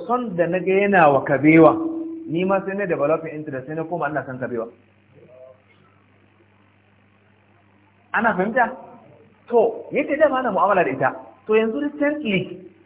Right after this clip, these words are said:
sai bincike na likitoci nuna cewa mutumin da ke da prostate irin ciwon fitsarin nan, idan fitsarin ya yi blocking, ya ƙi fita,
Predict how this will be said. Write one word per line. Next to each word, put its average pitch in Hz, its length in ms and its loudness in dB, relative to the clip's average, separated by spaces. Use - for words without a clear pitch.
sai 220 160 2
bincike 175 560 -4
na 170 100 -2
likitoci 185 460 -4
nuna 190 320 -2
cewa 139 320 2
mutumin 240 320 -4
da 208 80 0
ke 175 160 -2
da 160 80 0
prostate 196 560 -2
irin 190 380 -2
ciwon 190 280 -2
fitsarin 175 480 0
nan, 123 200 -4
idan 190 260 0
fitsarin 233 480 0
ya 190 100 0
yi - 20 2
blocking, 165 680 2
ya 190 80 0
ƙi - 160 -4
fita, 139 300 0